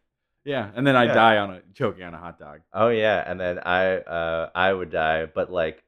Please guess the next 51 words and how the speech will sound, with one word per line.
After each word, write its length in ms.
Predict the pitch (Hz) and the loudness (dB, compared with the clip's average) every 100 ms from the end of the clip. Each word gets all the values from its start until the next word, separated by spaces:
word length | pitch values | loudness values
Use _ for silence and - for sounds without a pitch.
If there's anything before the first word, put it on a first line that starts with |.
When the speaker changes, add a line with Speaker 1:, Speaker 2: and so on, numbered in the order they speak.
| _ | _
Speaker 2:
of 120 | 95 92 | -8 -4
natural 380 | 107 104 117 | -2 -2 -4
causes, 400 | 98 104 104 107 | 2 4 4 2
but, 160 | 92 92 | -4 -2
uh, 120 | 85 | -2
just 240 | 85 98 92 | -4 -12 -6
as 180 | 92 - | -6 0
solidarity, 560 | 107 101 90 90 85 | 2 4 4 2 2
I'll 100 | 71 | -4
just, 220 | 92 87 | -10 -10
like, 220 | 87 85 _ | -10 -10 _
choke 240 | 98 90 | -6 -6
myself 400 | 90 85 82 85 | -10 -8 -6 -2
out 240 | 101 104 120 | -2 -2 -8
at 80 | |
the 80 | - | -16
end. 160 | 113 131 _ _ _ 262 | -20 -20 _ _ _ -18
Yeah, 140 | 95 87 | -12 -12
Speaker 1:
Oh. 80 | 82 | -14
Speaker 2:
just, 140 | 82 | _
like, 160 | 85 80 _ | -18 -18 _
th-, 140 | 98 - _ _ _ - | -20 -20 _ _ _ -8
throwback, 460 | 92 87 76 _ | -6 -6 -8 _
ca-, 80 | 95 - _ | -20 -20 _
callback 360 | 104 90 73 73 _ | -6 -4 -6 -14 _
to 220 | 82 80 _ _ _ _ _ | -20 -20 _ _ _ _ _
when 120 | 92 | -20
you 80 | 92 | -20
choked 280 | _ 87 _ | _ -20 _
me 60 | |
out. 60 | 76 78 | _ -20
Speaker 1:
And 100 | 92 | -18
then 140 | 85 | -12
roll 180 | 92 92 | -8 -8
credits, 480 | - 92 82 82 _ _ | -8 -12 -12 -14 _ _
and, 280 | 73 76 73 | -20 -20 _
of 100 | 78 | _
course, 220 | _ 92 - | _ -18 -14
Hoobastank 460 | 101 82 - 76 60 _ | -16 -16 -20 -20 _ _
plays. 240 | _ _ _ | _ _ _
Speaker 2:
Oh, 100 | 98 104 | 2 4
yeah. 340 | 80 78 104 - - | 4 4 2 0 -2
<laughs> 320 | 165 - - - _ _ | -2 0 -2 -2 _ _
The 100 | 120 | 2
reason 440 | 131 151 139 135 120 | 8 10 10 6 2
is 240 | 107 90 73 | -2 -4 -6
you. 200 | 69 87 - | -14 -14 -10
Speaker 1:
<laughs> 100 | - | -2
Yeah. 240 | 151 123 - | 0 0 2
Speaker 2:
<laughs> 40 | |
Yeah. 260 | 139 110 | 2 2